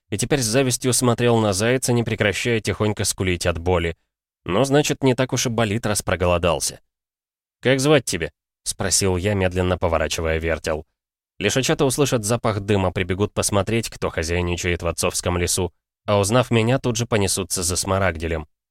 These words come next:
А если повезет, то он сам учует и выйдет ко мне. «Огарек», —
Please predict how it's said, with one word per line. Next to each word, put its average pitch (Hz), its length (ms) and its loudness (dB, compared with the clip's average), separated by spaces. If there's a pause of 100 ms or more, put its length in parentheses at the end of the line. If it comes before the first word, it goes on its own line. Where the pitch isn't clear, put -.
(140)
А 90 80 -4
если 87 240 0
повезет, 85 540 -2 (300)
то 120 80 0
он 120 140 2
сам 98 320 2
учует 104 460 -4
и 107 40 -4
выйдет 78 380 -6
ко 82 140 0
мне. 78 280 -4 (720)
«Огарек», — 127 600 0